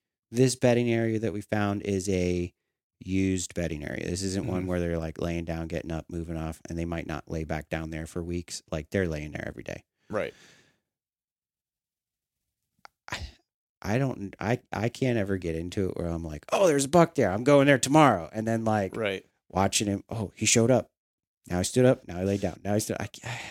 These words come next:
Speaker 1: I, I don't, I,
Speaker 2: Right.
Speaker 1: I know it's not illegal.
Speaker 2: Right. Yeah.
Speaker 1: And
Speaker 2: Well, I mean, with a cell camera, it's, you know, I, I would be in the same,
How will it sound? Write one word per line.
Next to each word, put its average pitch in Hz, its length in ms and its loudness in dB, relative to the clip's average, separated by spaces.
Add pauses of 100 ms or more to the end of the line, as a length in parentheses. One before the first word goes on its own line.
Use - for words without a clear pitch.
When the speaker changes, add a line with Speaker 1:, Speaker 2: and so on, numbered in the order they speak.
Speaker 1:
I, 117 100 -8 (240)
I 123 100 -6
don't, 135 200 -10 (220)
I, 123 180 -10
Speaker 2:
Right. 117 320 0
Speaker 1:
I 131 60 4
know 165 140 12
it's 165 140 6
not 147 140 4
illegal. 117 460 2 (280)
Speaker 2:
Right. 123 280 2
Yeah. 180 180 6
Speaker 1:
And 156 80 6
Speaker 2:
Well, 180 100 4
I 214 40 0
mean, 196 160 2
with 208 120 0
a 208 40 4
cell 160 320 6
camera, 120 440 0
it's, 107 460 -2
you 131 140 -4
know, 113 180 0
I, - 160 -6 (840)
I 131 120 2
would 147 160 -2
be 113 500 -6 (280)
in 120 160 -4
the 110 100 -4
same, 107 800 0